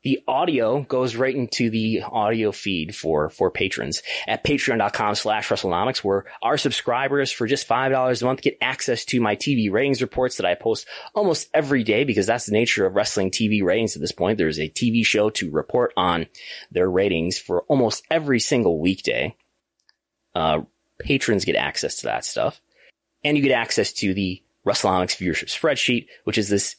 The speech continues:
increasingly massive data set of all of the wrestling-related T V programming, all the data that I have.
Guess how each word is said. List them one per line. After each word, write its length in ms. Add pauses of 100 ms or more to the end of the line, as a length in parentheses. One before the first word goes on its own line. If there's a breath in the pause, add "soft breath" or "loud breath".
increasingly 720
massive 480
data 220
set 300 (380 loud breath)
of 340
all 220
of 80
the 100
wrestling-related 880 (200)
T 140
V 120
programming, 680
all 160
the 80
data 380 (140)
that 100
I 140
have. 380